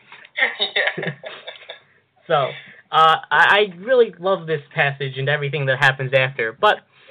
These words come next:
Speaker 2: before we even get into that, uh, I think the first important question is, so what led you, what are you more inclined towards, sculpture or, uh, literature, and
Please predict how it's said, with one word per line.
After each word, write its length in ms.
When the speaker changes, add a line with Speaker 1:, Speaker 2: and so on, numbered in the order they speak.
Speaker 2:
before 300
we 60
even 480
get 280
into 320
that, 320
uh, 260
I 80
think 280
the 260
first 280
important 440
question 640
is, 320
so 540
what 320
led 260
you, 320
what 260
are 40
you 120
more 240
inclined 480
towards, 360
sculpture 560
or, 560
uh, 360
literature, 560
and 340